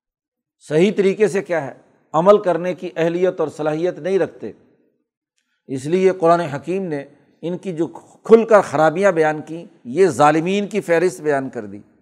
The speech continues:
کہ یہ ظلم ان کا ہے۔ چونکہ یہ تمام سابی معاشروں میں یہ خرابیاں موجود تھیں،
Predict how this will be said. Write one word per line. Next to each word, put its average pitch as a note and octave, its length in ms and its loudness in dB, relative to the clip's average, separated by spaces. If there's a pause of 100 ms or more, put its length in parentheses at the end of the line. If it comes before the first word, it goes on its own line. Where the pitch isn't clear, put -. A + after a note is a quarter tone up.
(280)
کہ A#2 40 -12
یہ C#3 280 -2
ظلم E3+ 320 2
ان D#3+ 160 -6
کا D#3 180 -4
ہے۔ G#2+ 80 -14 (720)
چونکہ D#3+ 260 -4
یہ G3+ 200 0 (120)
تمام F3 440 0
سابی D#3 480 -2
معاشروں E3 520 0
میں D#3 160 -6 (760)
یہ B2+ 160 -4
خرابیاں D#3 500 -2
موجود E3 460 -2
تھیں، G2+ 140 -16